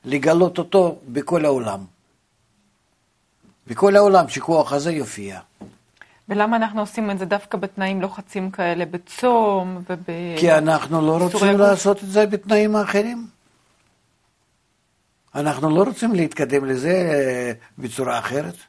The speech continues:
Speaker 1: ובצום למה אנחנו עושים, ודווקא ביום הזה? כי אנחנו אחרת לא יכולים לבדוק את עצמנו.
Speaker 2: זאת אומרת, שאנחנו שבעים, אז אין בדיקה.
Speaker 1: <laughs> מה אני אראה בכלים שלי? דווקא אם אני נמצא בחמישה עינויים האלה,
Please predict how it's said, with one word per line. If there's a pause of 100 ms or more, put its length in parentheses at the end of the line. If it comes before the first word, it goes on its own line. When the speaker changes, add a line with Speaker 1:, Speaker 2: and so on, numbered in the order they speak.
(920)
Speaker 1:
ובצום
למה
אנחנו
עושים,
ודווקא
ביום
הזה? (680)
כי
אנחנו
אחרת
לא
יכולים
לבדוק
את
עצמנו. (1080)
Speaker 2:
זאת
אומרת,
שאנחנו
שבעים,
אז
אין
בדיקה. (320)
Speaker 1:
<laughs>
מה
אני
אראה
בכלים
שלי? (520)
דווקא
אם
אני
נמצא
בחמישה
עינויים
האלה,